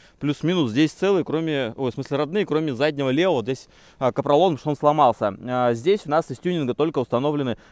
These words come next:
а, задние привода усиленные, потому что вышли из строя, а передние и вообще передняя часть полностью вообще стоковая. То есть, э, смотрите, опять же, сейчас не будем говорить там о крепости и надёжности машинки. Как раз я об этом я очень так подробно и долго рассказывал в теоретической части.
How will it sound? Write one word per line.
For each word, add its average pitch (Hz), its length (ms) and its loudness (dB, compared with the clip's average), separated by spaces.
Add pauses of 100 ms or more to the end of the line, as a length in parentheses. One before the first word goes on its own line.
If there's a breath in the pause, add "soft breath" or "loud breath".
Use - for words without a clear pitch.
а, 123 240 0
задние 147 380 2
привода 147 460 6
усиленные, 170 460 -2
потому 120 280 -6
что - 140 -8
вышли 139 300 -4
из 139 80 -4
строя, 220 300 2
а - 20 -14
передние 156 540 -4 (560 soft breath)
и 143 160 2
вообще 139 200 -4
передняя 127 300 0
часть 160 220 0
полностью 139 320 -4
вообще 139 200 -4
стоковая. 117 500 0
То 123 100 -2
есть, 127 220 -4
э, 123 260 6
смотрите, 147 320 0
опять 165 180 4
же, 127 40 -2
сейчас 147 200 0
не 165 60 -6
будем 165 200 -4
говорить 147 200 0
там 123 180 -2
о 147 80 -4
крепости 180 460 0
и 123 40 -6
надёжности 131 480 -6
машинки. 254 400 -6 (220 loud breath)
Как - 140 -8
раз 160 220 4
я 135 60 0
об 139 80 0
этом 127 180 -2
я 135 120 0
очень 127 200 -2
так 120 100 -6
подробно 139 680 4
и 110 180 -4
долго 113 520 0
рассказывал 123 480 0
в - 60 -20
теоретической 139 540 -4
части. - 360 -2